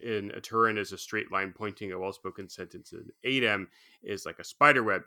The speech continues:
each strand with a meaning of its own. That really gets the idea across very clearly, and he finds a couple of different metaphors to make that point,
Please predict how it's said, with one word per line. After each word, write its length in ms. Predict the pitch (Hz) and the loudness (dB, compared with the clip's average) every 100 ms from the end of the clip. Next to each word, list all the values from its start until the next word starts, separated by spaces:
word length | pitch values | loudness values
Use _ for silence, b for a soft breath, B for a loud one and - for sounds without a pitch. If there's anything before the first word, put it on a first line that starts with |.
| - | -8
each 180 | 107 - | -12 -10
strand 340 | - 110 104 | -4 -2 -2
with 100 | 92 | -4
a 40 | 92 | -6
meaning 320 | 95 90 90 | -6 -6 -6
of 100 | 87 | -8
its 160 | - 95 | -10 -4
own. 380 | 110 92 85 - | -4 -4 -8 2
That 200 | 127 160 | 8 10
really 200 | 175 180 | 10 8
gets 320 | 123 135 - | 8 6 6
the 160 | 131 120 | 2 4
idea 440 | 110 104 110 131 | 4 2 2 2
across 540 | 123 123 120 117 - - | 2 8 8 8 2 -4
very 180 | 107 98 | -2 -2
clearly, 380 | - 110 135 | -2 -2 2
and 80 | 139 | 0
he 80 | 127 | 2
finds 260 | 120 185 170 | 6 6 6
a 60 | |
couple 320 | - 139 135 127 | 2 2 2 2
of 200 | 104 - | 2 0
different 500 | 127 127 104 - - _ _ _ _ | -2 2 0 -2 -16 _ _ _ _
metaphors 880 | 104 117 117 107 113 110 101 92 - _ _ | 0 4 4 2 0 2 2 0 -10 _ _
to 100 | - | -8
make 400 | 104 98 101 101 | -4 -2 -2 0
that 260 | 135 139 - | 4 4 2
point, 380 | 156 170 190 | 0 0 0